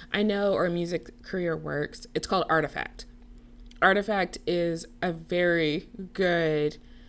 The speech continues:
film that breaks down kind of why they had their hiatus and the lawsuit that they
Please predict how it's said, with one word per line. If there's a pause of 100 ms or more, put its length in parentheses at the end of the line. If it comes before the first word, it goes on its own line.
(560)
film
that
breaks
down
kind
of
why
they
had
their
hiatus
and
the
lawsuit
that
they